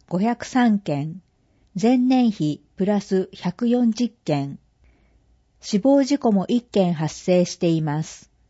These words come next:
自転車の交通事故のうち、何らかの交通違反があった割合は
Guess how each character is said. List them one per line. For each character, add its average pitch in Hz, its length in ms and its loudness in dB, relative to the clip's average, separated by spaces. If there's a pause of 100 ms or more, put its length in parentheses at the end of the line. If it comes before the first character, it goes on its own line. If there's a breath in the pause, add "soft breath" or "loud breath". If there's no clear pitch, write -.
(800)
自 185 120 -6
転 269 280 6
車 220 160 2
の 175 180 0
交 220 220 4
通 226 220 0
事 220 160 2
故 202 160 2
の 170 160 0
う 156 80 -2
ち、 156 360 -2 (220)
何 262 300 2
ら 285 140 0
か 277 140 0
の 208 140 2
交 233 240 2
通 254 280 -2
違 262 160 0
反 220 260 2
が 175 160 0
あ 190 40 2
っ 196 60 -6
た 170 200 -2
割 160 320 0
合 165 140 0
は 156 300 -2